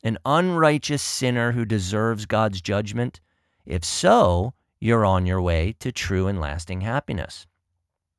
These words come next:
The second thing you must know is how you are delivered from all your sins and misery. Do you know the gospel? Jesus is the deliverer.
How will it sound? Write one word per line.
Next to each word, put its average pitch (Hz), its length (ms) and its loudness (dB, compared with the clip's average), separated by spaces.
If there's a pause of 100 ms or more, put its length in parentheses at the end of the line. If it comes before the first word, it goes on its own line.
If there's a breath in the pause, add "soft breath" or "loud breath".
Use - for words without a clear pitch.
(140)
The 104 60 -6
second 202 380 0
thing 113 360 -4 (440 loud breath)
you 151 280 4
must 143 280 0
know 120 400 0
is 131 200 -4
how 160 380 2
you 165 220 2
are 143 120 6
delivered 131 420 -2
from 123 260 -6
all 107 200 -2
your 104 180 -6
sins 95 360 -6
and 117 100 -4
misery. 139 360 -4 (640 soft breath)
Do 139 80 0
you 151 240 2
know 147 440 4
the 143 100 2
gospel? - 680 4 (520 soft breath)
Jesus 175 640 2
is 151 400 0
the 147 140 2
deliverer. 156 680 0